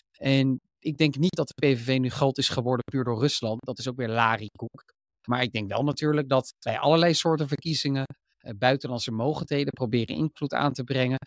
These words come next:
zodat ze er zelf voordeel bij zouden kunnen hebben. Het zou naïef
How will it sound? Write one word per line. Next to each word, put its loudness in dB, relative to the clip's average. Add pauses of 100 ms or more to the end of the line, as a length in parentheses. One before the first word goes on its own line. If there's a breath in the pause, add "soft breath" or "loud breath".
zodat -4
ze -4
er 2
zelf 0
voordeel 0
bij -2
zouden -4
kunnen -4
hebben. -6
Het -8
zou 4
naïef 0